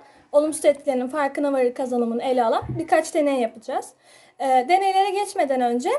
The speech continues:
sigara ve alkolün zararlarıyla ilgili biraz bilgi vermek istiyorum. Öncelikle, e, sigara birçok, e, solunum sistemi hastalıklarına, damar tıkanıklığına, yine birçok kanser çeşidine, dişlerin sararmasına,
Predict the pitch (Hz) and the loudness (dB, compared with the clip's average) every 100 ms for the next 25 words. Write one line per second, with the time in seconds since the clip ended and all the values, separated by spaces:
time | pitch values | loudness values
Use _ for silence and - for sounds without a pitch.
0 | - - - 320 359 359 339 311 330 349 | -4 -12 -2 4 6 6 2 0 -2 -4
1 | 339 330 311 311 320 302 254 381 403 370 | -2 -2 -2 -2 -2 -4 -6 -8 0 0
2 | 294 294 285 294 240 220 214 - - 233 | 0 -4 -2 0 0 -2 -8 -14 -6 -4
3 | 226 349 - _ - - _ - 330 370 | -2 -6 -8 _ -20 -20 _ 0 2 2
4 | 392 415 415 427 - 285 269 277 - 320 | 0 2 2 2 -2 0 0 -2 -4 4
5 | 359 381 392 - _ _ _ - 294 359 | 6 6 2 -2 _ _ _ -8 -4 -4
6 | 359 359 349 - 277 269 269 349 311 311 | 0 -2 -2 -2 0 0 0 0 0 0
7 | 330 330 311 285 262 285 254 262 254 240 | -4 -2 0 0 -2 -4 -4 -2 0 0
8 | 240 240 _ 277 269 277 277 - 285 254 | -2 -4 _ 2 2 2 -2 -6 -4 -4
9 | 240 240 226 220 240 - - _ _ _ | -6 -8 -8 -8 -10 -18 -20 _ _ _
10 | _ - 285 302 277 302 339 311 320 285 | _ -2 2 2 2 -2 0 0 0 -2
11 | 269 311 277 277 262 247 226 233 220 - | -2 -2 -2 -4 -6 -8 -12 -10 -10 -12
12 | _ _ _ - 285 - 294 269 269 311 | _ _ _ -6 -6 4 4 4 0 0
13 | 254 240 226 226 - 240 220 | 0 0 -2 -6 -8 -8 -10